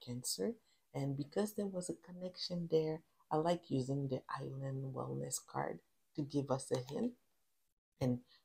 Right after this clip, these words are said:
that's what the card that came out. Kisses, unconditional loving, giving and receiving affection, falling in love. So I wouldn't face,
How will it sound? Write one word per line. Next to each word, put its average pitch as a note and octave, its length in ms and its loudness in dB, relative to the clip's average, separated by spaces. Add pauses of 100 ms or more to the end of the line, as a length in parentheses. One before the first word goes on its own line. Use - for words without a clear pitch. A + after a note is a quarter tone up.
(100)
that's - 220 -2
what C#3+ 200 0
the C3+ 220 0
card C#3 420 -2
that - 140 -8 (180)
came B2 220 2
out. G#2+ 220 -8 (400)
Kisses, - 580 -10 (340)
unconditional E3 840 0
loving, C3+ 580 -6 (380)
giving F#3 360 2
and D#3+ 200 -2
receiving C3+ 720 -4 (280)
affection, C3 640 -8 (480)
falling C#3+ 460 -4
in A#2 220 -4
love. F#2+ 300 -12 (340)
So F3 300 4 (240)
I F3 80 8
wouldn't G#3+ 560 4
face, E3 340 6